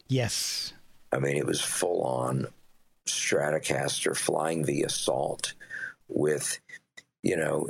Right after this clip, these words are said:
Speaker 2: his singing, which wasn't always pitch perfect, but certainly intense and heartfelt. And I don't, I think it was meant for good stereos, but we didn't really have good stereos there. We just had kids' record players. But I remember listening to it on 'em and thinking, like,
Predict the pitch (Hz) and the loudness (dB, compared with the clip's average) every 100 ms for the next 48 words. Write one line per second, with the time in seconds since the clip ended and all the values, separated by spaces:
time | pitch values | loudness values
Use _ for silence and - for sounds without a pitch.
0 | - 80 73 - 123 131 110 95 95 92 | 0 0 0 0 2 2 2 2 2 2
1 | - 101 104 95 95 69 92 90 85 - | 2 2 2 0 0 0 2 2 0 0
2 | - - - - 123 117 - - - - | -2 -2 -4 2 2 2 -2 -2 -4 -2
3 | - 104 - 80 73 60 - - _ - | 0 0 0 0 0 -2 -8 -20 _ 0
4 | 80 143 - - 92 - - - - - | 2 0 0 0 0 0 -4 -4 -2 0
5 | - - - - 50 - - - - - | 0 0 0 0 0 -4 -8 -16 -16 -8
6 | - 78 76 92 110 - - - 143 - | 0 0 2 2 2 0 0 2 2 2
7 | 165 95 - - - 76 - - 69 85 | 4 2 2 0 2 0 0 2 4 4
8 | 82 - - - - - - 73 85 - | 2 0 0 0 0 0 0 2 2 2
9 | - - 104 - - - - - - - | 2 2 0 0 -2 0 0 0 0 -2
10 | - - - - - - - - - - | -2 -2 -2 -2 -2 -2 -2 0 0 0
11 | - - - - - - - - - - | -2 -2 0 0 -2 -2 -2 0 0 0
12 | - - - - - - - - 50 50 | 0 0 -2 -2 -2 -2 0 0 -2 -2
13 | - - - - - - | -8 -10 -8 -6 -6 -6